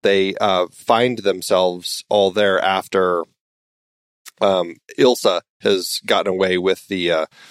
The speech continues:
the information. And so that's finally when the team comes together. But from that point forward,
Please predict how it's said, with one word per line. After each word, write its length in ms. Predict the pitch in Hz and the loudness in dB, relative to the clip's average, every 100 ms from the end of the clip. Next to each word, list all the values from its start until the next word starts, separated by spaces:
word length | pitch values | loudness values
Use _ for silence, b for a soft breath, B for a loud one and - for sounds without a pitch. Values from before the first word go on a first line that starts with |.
| b _ - | b _ -6
the 180 | 101 | -4
information. 720 | 101 92 95 117 165 - 90 87 b b b | -4 -4 -2 0 0 -2 -4 -6 b b b
And 280 | - 123 117 | 0 2 2
so 440 | - 139 127 120 113 | 2 4 6 4 2
that's 420 | 113 139 170 - | 0 2 2 0
finally 500 | - 151 160 170 135 | 0 2 2 2 0
when 460 | 107 101 101 98 95 | 2 2 2 -2 -8
the 80 | - | -6
team 260 | - 127 110 | -2 -2 -2
comes 220 | 113 98 | -2 -4
together. 280 | 117 151 143 | 0 2 2
But 180 | 107 123 | 0 -2
from 180 | 143 123 | -2 2
that 260 | 135 170 | 2 2
point 300 | - 175 135 | 0 -2 -2
forward, 800 | - 185 254 185 110 98 98 123 | -2 2 2 4 2 2 -2 -4